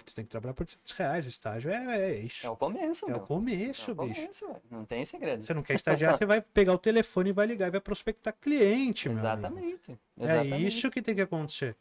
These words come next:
Speaker 2: É, e botar isso, ó, cara, é assim.
Speaker 1: Esse teu livro não tinha que ser pra arquitetura, tinha que ser um livro esse pra todas
Speaker 2: Pra
Speaker 1: as ac-,
Speaker 2: todos.
Speaker 1: as,
Speaker 2: <laughs>
Speaker 1: os cursos
Speaker 2: É.
Speaker 1: acadêmicos, pro cara entender.
Speaker 2: Entender que, que, como, que a, a realidade.
Speaker 1: Eu acho que só tem uma profissão aca-, de,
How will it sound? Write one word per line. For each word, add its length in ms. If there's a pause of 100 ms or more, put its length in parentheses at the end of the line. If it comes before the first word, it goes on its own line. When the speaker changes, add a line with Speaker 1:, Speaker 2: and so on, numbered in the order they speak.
Speaker 2:
É, 240
e 100
botar 500
isso, 300
ó, 140
cara, 280
é 120
assim. 340
Speaker 1:
Esse 140
teu 80
livro 240
não 80
tinha 180
que 80
ser 240
pra 160
arquitetura, 400
tinha 140
que 60
ser 140
um 220
livro 220
esse 340
pra 160
todas 480
Speaker 2:
Pra 120
Speaker 1:
as 40
ac-, 80
Speaker 2:
todos. 340
Speaker 1:
as, 380
Speaker 2:
<laughs> 640
Speaker 1:
os 160
cursos 420
Speaker 2:
É. 40
Speaker 1:
acadêmicos, 840
pro 100
cara 220
entender. 640
Speaker 2:
Entender 400
que, 580
que, 160 (120)
como, 300
que 120
a, 100
a 200
realidade. 680
Speaker 1:
Eu 80
acho 100
que 60
só 80
tem 160
uma 160
profissão 460
aca-, 240
de, 280